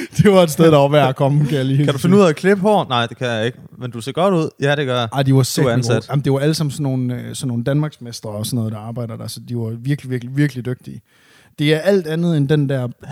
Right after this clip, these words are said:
Speaker 2: Er
Speaker 1: ved,
Speaker 2: der,
Speaker 1: det er alt
Speaker 2: er der, er der D M i hårklip?
Speaker 1: Ja, ja, det er der sgu. I, øh, i,
Speaker 2: Hundrede meter page?
Speaker 1: <laughs> Ja, præcis. Præcis.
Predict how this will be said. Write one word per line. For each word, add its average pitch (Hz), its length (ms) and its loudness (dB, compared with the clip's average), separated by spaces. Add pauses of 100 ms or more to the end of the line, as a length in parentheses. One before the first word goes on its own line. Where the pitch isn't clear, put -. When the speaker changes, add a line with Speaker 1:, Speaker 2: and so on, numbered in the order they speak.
(100)
Speaker 2:
Er - 80 2
Speaker 1:
ved, 143 80 2
Speaker 2:
der, 143 80 4
Speaker 1:
det 165 100 -2
er 160 40 2
alt 185 120 4
Speaker 2:
er 156 60 4
der, 143 140 0 (180)
er 139 100 2
der 139 100 0 (340)
D 135 40 -6
M 135 120 -10 (200)
i 135 100 -6
hårklip? 143 560 -4
Speaker 1:
Ja, 165 120 0
ja, 277 100 4 (280)
det 254 80 -6
er 285 60 -4
der 285 80 -6
sgu. 151 220 -6 (160)
I, 185 220 0
øh, 165 200 0
i, 165 80 -4
Speaker 2:
Hundrede 190 220 6
meter 151 200 2
page? 165 460 -4
Speaker 1:
<laughs> 127 40 -18 (1120)
Ja, 139 120 2 (800)
præcis. - 400 -18 (460)
Præcis. - 500 -4